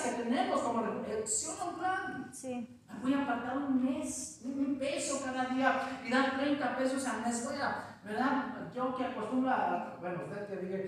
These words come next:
Speaker 1: yo, a, algunos que dicen, ah, voy a, voy a, este, a, yo tomo Coca-Cola todos los días, pues voy a comprar otra más chiquita". Bueno, ya, pues, pues, también, ya, ya, ya.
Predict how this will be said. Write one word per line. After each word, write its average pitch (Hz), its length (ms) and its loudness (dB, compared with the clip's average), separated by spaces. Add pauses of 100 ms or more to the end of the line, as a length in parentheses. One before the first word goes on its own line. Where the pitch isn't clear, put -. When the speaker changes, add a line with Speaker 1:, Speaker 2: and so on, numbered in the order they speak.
(240)
Speaker 1:
yo, 226 440 4
a, 190 240 2
algunos 220 220 0
que 240 100 -2
dicen, 233 240 -2
ah, 175 340 0
voy 240 120 0
a, 240 240 2
voy 240 140 0
a, 254 120 4
este, 208 260 -2
a, - 540 -2
yo 214 80 -10
tomo 247 280 -2
Coca-Cola 233 520 -2
todos 240 160 -2
los 240 100 0
días, 247 160 -2
pues 208 140 -6
voy 208 100 -4
a 220 60 -2
comprar 220 300 -6
otra 214 120 -12 (100)
más - 80 -12
chiquita". 240 340 -14
Bueno, 190 300 -8
ya, - 140 -14
pues, - 120 -20 (180)
pues, - 120 -20
también, 147 300 -20
ya, 131 160 -20 (160)
ya, 131 160 -18
ya. - 1160 -8